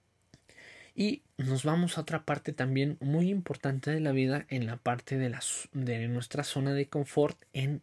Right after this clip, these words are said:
relación de pareja. Uy, tú si tienes una pareja y está siendo, eh, monótono este, este rollo,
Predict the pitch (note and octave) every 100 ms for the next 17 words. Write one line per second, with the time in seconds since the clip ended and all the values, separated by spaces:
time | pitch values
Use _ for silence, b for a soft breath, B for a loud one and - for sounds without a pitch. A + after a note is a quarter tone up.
0 | - C3+ B2+ B2 A#2+ - C3 C3+ B2+ -
1 | - - - B B B B B B B
2 | B B C#3+ G#3 F#3+ - - C#3 C3+ -
3 | C3 - C3+ C#3 C#3 C#3 - B2 C3 C3
4 | C#3+ B2 A#2 - B2+ C3 - B B B
5 | - - C3+ C3 C3 C3+ C3+ B2+ - -
6 | A#2 G#2 G2+ G#2+ B2 B2+ C3 - D3 C#3+
7 | C3 A#2+ B2+ - - C#3 C#3 C#3 C3+ E3+
8 | - _ - _ _ - - _ _ D3+
9 | - - C3+ C#3 C#3+ D3 D#3